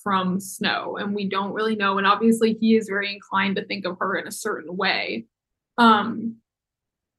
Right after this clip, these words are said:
and I think that that is, is genius on Suzanne Collins' part. And I, it's a similar thing of, like, how it's, how well she wrote, how well she wrote the original books from Katniss's perspective, where it's like, she is not the most reliable narrator.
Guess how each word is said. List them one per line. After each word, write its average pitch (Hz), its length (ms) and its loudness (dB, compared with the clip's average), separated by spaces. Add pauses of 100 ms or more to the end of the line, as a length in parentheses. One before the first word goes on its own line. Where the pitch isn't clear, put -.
and 233 220 4
I 220 220 4
think 226 220 4
that 220 160 0
that 196 200 4
is, - 460 -8
is 220 400 -4
genius 196 680 -4
on 196 240 -6
Suzanne 202 380 -10
Collins' 202 340 -10
part. 190 200 -2
And 208 140 -6
I, 208 140 0
it's 220 300 0
a 226 60 4
similar 269 540 4
thing 220 260 4
of, 220 100 2
like, 190 280 -2
how 202 300 0
it's, 208 260 -4 (400)
how 208 200 4
well 202 420 2
she 226 200 -2
wrote, 226 280 -4 (720)
how 247 160 6
well 240 120 8
she 233 140 0
wrote 226 160 8
the 226 100 6
original 214 420 4
books 247 280 0 (420)
from 226 160 4
Katniss's 233 500 0
perspective, 294 600 2
where 220 140 4
it's 208 100 -2
like, 214 140 -2
she 247 200 -6
is 254 80 -8
not 302 220 2
the 330 60 2
most 285 240 2
reliable 233 520 6
narrator. 202 720 -2